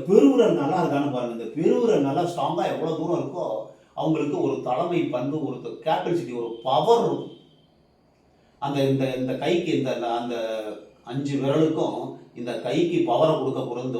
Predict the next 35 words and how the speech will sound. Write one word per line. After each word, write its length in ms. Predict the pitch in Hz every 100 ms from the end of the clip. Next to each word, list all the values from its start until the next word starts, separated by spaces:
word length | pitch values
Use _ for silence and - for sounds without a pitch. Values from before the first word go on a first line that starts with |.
| 107
ஒரு 60 | -
கட்டை 240 | 107 - 135
விரல். 240 | 113 98 127
இந்த 140 | 127 110
விரல் 280 | 139 185 175 139
இல்லாமல் 420 | 160 160 156 - 139
நான்கு 260 | - 147 135
விரலால் 340 | 131 143 143 117
எதையுமே 280 | 135 139 151 120
செய்ய 120 | 127 135
முடியாது 240 | 117 107
இல்லையா? 180 | 104 123 - - - _ 120
அதுதான் 300 | 131 151 160
இந்த 120 | - -
பவரை 280 | 165 202 196 165
கொடுக்கக்கூடியது 680 | 143 147 135 123 120 120 170 131
இந்த 120 | 127 -
கட்டை 200 | - 143
விரல். 180 | 117 117
இந்த 100 | 117 127
கட்டை 260 | 127 196 170
விரல் 260 | 160 147
நல்லா 200 | 135 135 139
இருந்ததுன்னா 360 | 135 - 151 - - - - -
வாழ்க்கை 340 | 165 170 160 -
நல்லா 180 | 117 123 -
இருக்கும். 240 | - - - _ _ - 160
ஒண்ணு 220 | 220 240 208
ஒண்ணு 160 | 190 202 175
நல்லா 200 | 139 135
இருக்கணும். 320 | - 98 85 -
கட்டை 260 | - - - -
விரல் 240 | 151 143
நல்லா 160 | 135 143 131
இருக்கணும், 340 | 123 117